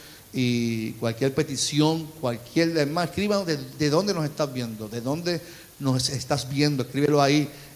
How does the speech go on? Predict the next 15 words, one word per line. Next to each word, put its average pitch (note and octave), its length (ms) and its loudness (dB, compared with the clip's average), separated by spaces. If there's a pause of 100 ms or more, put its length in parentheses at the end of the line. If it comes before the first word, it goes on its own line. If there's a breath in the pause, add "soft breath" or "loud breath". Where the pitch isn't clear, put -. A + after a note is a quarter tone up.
(100)
en D#3 140 6
las C#3 100 6
redes D#3 200 8
sociales. C#3 600 2 (720 loud breath)
Filipenses A3 720 8
cuatro, A#3 560 8 (260)
cuatro G#3 380 8
al G#3 80 4
seis, F#3+ 480 4
vivan B3 400 6
con A#3 180 4
alegría A3+ 760 6 (220)
su - 380 -2
vida G#3 320 2
cristiana. F#3+ 760 0